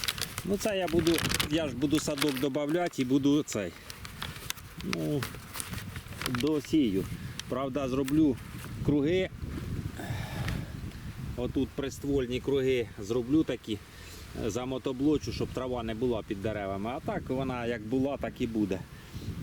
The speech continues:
Е, вона, бачите, вона дійсно така гарна, зелена, усе. Де є проплішини такі, то у мене воно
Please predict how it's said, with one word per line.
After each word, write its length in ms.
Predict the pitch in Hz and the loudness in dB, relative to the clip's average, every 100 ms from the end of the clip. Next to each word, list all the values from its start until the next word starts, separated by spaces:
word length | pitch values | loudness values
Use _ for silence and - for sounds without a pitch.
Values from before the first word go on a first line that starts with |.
| 101 | -4
Е, 140 | 101 101 | -2 -2
вона, 340 | - 147 156 131 | -2 -2 -2 -2
бачите, 440 | 151 151 - 131 | -4 -4 -4 -2
вона 260 | 131 139 131 | -2 -2 -2
дійсно 440 | 135 120 110 113 - - | 0 2 2 2 0 -4
така 280 | 117 123 | -2 -2
гарна, 420 | 113 156 165 127 117 | -2 -2 -2 -4 -2
зелена, 540 | 123 127 151 131 117 - - - - 123 | -2 0 -2 -2 -4 -6 -2 2 2 4
усе. 500 | 123 - 147 156 143 - - - - - 117 | 2 2 0 0 -4 -8 -8 -6 -8 -6 -2
Де 400 | 117 117 143 160 | 0 0 0 2
є 180 | 165 | 0
проплішини 1000 | 160 156 156 - - 160 175 170 147 131 127 | 0 -2 -2 -6 -2 2 4 2 2 -2 -2
такі, 320 | 135 - 131 | -2 2 2
то 180 | - 170 | 4 2
у 220 | 165 147 | 2 0
мене 320 | 143 156 147 | -2 -2 -2
воно 280 | 143 147 | -2 -2